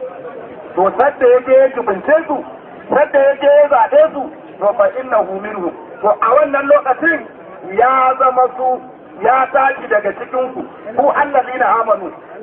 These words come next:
ya zama cikin waɗannan da ya zaɓa. Idan ba Yahuda ya zaɓa,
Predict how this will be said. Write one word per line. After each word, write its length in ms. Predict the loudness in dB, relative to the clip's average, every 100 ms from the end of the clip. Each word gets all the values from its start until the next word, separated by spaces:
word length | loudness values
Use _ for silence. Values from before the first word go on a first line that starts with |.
| -6
ya 360 | 0 2 2 2
zama 240 | 0 0
cikin 320 | -4 -6 0
waɗannan 480 | 0 0 0 -2 -2
da 80 | 0
ya 100 | 2
zaɓa. 300 | 0 0 -2 -6 -16 -20 -20 -20 -20 -20 -20 -20 -20 -6
Idan 340 | 0 2 4
ba 80 | 6
Yahuda 380 | 6 4 2 4
ya 140 | 6
zaɓa, 500 | 4 2 0 0 -2